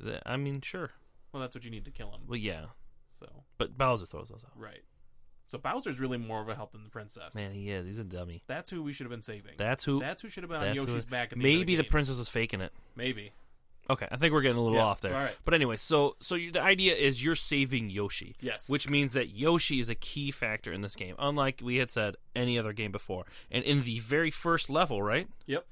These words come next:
Speaker 2: Actually, technically, it's the second level. 'Cause
Speaker 1: Okay,
Speaker 2: you
Speaker 1: so the
Speaker 2: start off
Speaker 1: fir-
Speaker 2: at Yoshi's house, and you can go left or right.
Speaker 1: Well, I call the first level the vestibule of the world.
Speaker 2: There you go.
Speaker 1: 'Cause there's nothing going on in it.
Speaker 2: Right.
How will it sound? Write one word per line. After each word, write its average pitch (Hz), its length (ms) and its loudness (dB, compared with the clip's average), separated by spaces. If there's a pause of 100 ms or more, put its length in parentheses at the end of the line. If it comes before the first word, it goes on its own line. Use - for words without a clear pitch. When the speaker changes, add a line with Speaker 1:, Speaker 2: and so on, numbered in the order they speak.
Speaker 2:
Actually, 143 540 -2 (100)
technically, 156 420 -4
it's 131 80 -8
the 131 80 -10
second 123 300 -6
level. - 280 -16 (220)
'Cause - 80 2
Speaker 1:
Okay, 139 160 4
Speaker 2:
you 139 80 2
Speaker 1:
so 156 60 0
the 147 80 4
Speaker 2:
start 180 160 2
off 180 100 10
Speaker 1:
fir- 160 60 2
Speaker 2:
at 139 60 0
Yoshi's 147 360 -2
house, 135 320 -2
and 120 140 -8
you 113 40 -8
can 117 120 -8
go 120 120 0
left 120 300 -2
or 120 80 -4
right. 110 240 -8
Speaker 1:
Well, 147 160 -4
I 185 80 4
call 240 160 6
the 196 80 2
first - 240 0
level 147 320 4
the 135 140 2
vestibule 92 760 0 (260)
of 117 140 4
the 104 80 -2
world. - 380 -10 (180)
Speaker 2:
There 98 140 -18
you - 80 -20
go. - 80 -18 (100)
Speaker 1:
'Cause 131 200 -2
there's 127 200 2
nothing 131 320 2
going 95 300 0
on 87 160 -6
in 60 100 -12
it. - 80 -14
Speaker 2:
Right. 110 220 -6